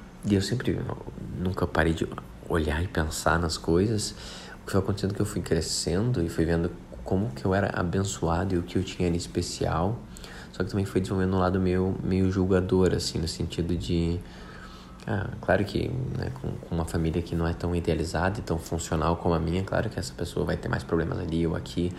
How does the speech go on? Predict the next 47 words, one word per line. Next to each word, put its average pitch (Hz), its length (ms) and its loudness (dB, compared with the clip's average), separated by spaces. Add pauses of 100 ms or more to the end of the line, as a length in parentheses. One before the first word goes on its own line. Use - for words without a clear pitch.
(460)
Então 82 240 0
eu 78 40 0
comecei 82 340 0
a - 20 2
ter 80 140 0
um, 76 60 0 (520)
me 90 60 -2
sentia 90 180 0
até 90 120 2
um 92 40 2
pouco - 200 0
arrogante, 90 540 2
assim, - 160 -6
tipo, - 380 -8
eu - 80 -6
sentia - 360 -4
abençoado, 101 600 2
mas 113 120 0
também 101 160 -2
me 98 100 -2
sentia 95 240 0
arrogante, 95 420 2
no 92 100 -6
sentido 82 360 -4
que 85 220 0 (500)
eu 78 100 0
tenho 82 200 -2
algo 80 180 2
que - 80 -2
ninguém 80 280 2
tem 82 540 0
e 87 60 -4
por - 160 -2
isso 78 280 -2
eu 80 100 -2
sou, 80 300 -4 (100)
eu - 60 -6
sou - 180 0
melhor 82 340 2
que - 140 0
o - 20 6
outro, 67 180 2
eu - 60 -6
sou 82 80 -6
superior, - 580 0
assim, - 220 -6
né? - 160 -6